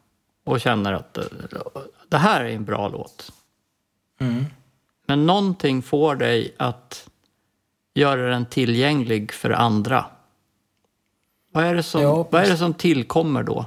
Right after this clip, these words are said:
Speaker 1: Vad är det som gör dig att, gör att du släpper ut det till andra?
Speaker 2: Eh, jag tycker nog att den är så bra att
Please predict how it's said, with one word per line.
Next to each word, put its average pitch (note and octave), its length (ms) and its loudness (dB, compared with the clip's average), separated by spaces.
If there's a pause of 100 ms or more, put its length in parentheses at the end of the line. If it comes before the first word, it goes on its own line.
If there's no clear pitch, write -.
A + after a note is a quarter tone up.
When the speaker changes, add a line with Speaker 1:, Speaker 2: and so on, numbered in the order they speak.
Speaker 1:
Vad C3+ 160 -2
är D3 40 0
det D3 80 -4
som C3+ 300 -4 (840)
gör C#3+ 300 2
dig B2 200 2
att, - 380 -10 (360)
gör D#3+ 260 4
att C#3 180 -6
du B2+ 80 -8
släpper C#3 520 -4
ut B2+ 440 -6
det A2+ 120 -2
till A2 160 -8
andra? G#2+ 380 -6 (1500)
Speaker 2:
Eh, B2+ 440 -2
jag C3 160 0
tycker F3+ 320 0
nog E3+ 140 4
att C#3 120 -4
den C#3 160 2
är C3 140 2
så B2+ 200 2
bra B2 320 0
att - 400 -10